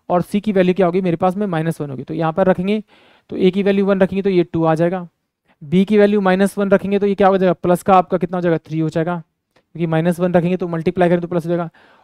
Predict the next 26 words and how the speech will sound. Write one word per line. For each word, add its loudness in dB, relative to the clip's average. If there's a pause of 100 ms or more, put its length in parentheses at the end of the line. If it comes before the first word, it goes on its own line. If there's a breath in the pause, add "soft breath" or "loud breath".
(160 soft breath)
और 4
C -2
की -4
वैल्यू 2
माइनस 0
वन -2
रखेंगे -2
तो -4
ये 0
मेरे -2
पास -2
क्या -2
हो -4
जाएगा, -2
माइनस -4
का 0
फ़ोर -8
हो -6
जाएगा। -10 (460)
तो -12
पाँच -2
में 0
से 0 (180)
चार 2
जाएंगे 2
तो -6